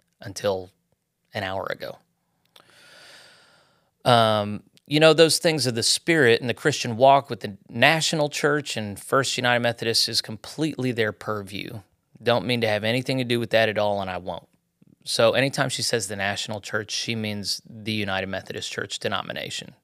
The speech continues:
So she's gonna use that term several times. That's what she means. "I'm going to rule in this matter based upon neutral principles of law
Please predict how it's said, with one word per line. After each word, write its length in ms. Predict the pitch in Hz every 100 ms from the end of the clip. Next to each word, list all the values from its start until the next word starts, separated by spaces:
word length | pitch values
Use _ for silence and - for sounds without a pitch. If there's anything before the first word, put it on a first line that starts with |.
| _
So 200 | - 113
she's 240 | - 120
gonna 140 | 117 113
use 200 | 117 104
that 160 | 104
term 240 | - 104 101
several 360 | - 107 110
times. 340 | - 95 98 98
That's 240 | 101 -
what 120 | -
she 160 | - -
means. 280 | - 120 _ _ _ _ _ _ _ _ _ _ _ _ _ _ - - - - - _
"I'm 100 | 127
going 200 | 143 151
to 60 | 120
rule 220 | 143 160
in 100 | 123
this 180 | 117 -
matter 180 | 117 110
based 280 | 120 -
upon 360 | 101 - 98 98
neutral 300 | 110 135 180
principles 500 | 180 170 - 185 180
of 120 | 170
law 440 | 127 98 92 95